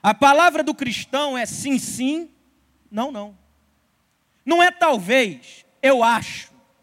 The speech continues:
É ter consistência nas nossas palavras, nas nossas atitudes, nas nossas posturas. Ter consistência e firmeza nos nossos projetos. Pastor Neil já pregou isso aqui várias vezes sobre a geração desistente.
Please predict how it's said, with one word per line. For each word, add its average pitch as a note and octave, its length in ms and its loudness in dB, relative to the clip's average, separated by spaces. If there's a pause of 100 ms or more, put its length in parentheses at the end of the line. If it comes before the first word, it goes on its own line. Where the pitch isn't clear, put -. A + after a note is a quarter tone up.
(920)
É B3 120 2
ter F4+ 240 2
consistência E4 760 -2
nas C4+ 240 0
nossas D#4 380 -2
palavras, B3+ 600 2
nas B3+ 220 0
nossas C#4 360 0
atitudes, B3 680 -8 (220)
nas C4 240 2
nossas D#4 400 0
posturas. B3 760 -8 (480)
Ter - 180 -4
consistência E4+ 720 -6
e A#3+ 40 -14
firmeza D4 520 -2 (120)
nos C4+ 160 -8
nossos C#4+ 360 -6
projetos. C4+ 680 -4 (1040)
Pastor D4 300 -2
Neil E4 240 0
já D#4 100 -2
pregou D4 340 -2
isso D4 140 -8
aqui C#4+ 160 -8
várias C4+ 400 -2
vezes B3+ 320 -4
sobre C4 260 -6
a B3 80 -6
geração B3+ 560 -6
desistente. G#3+ 840 -10